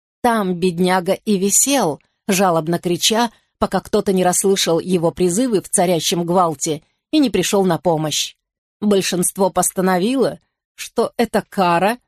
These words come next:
за ношение новомодной пижамы, в котором Пенни подозревали уже не один год —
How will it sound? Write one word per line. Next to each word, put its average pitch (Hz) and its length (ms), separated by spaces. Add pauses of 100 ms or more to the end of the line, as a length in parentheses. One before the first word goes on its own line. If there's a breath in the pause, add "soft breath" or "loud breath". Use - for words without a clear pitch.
(120)
за 208 220
ношение 175 720
новомодной 185 680
пижамы, 233 580 (420)
в - 80
котором 185 520
Пенни 202 440
подозревали 180 680
уже 175 240
не 190 100
один 208 340
год — 247 360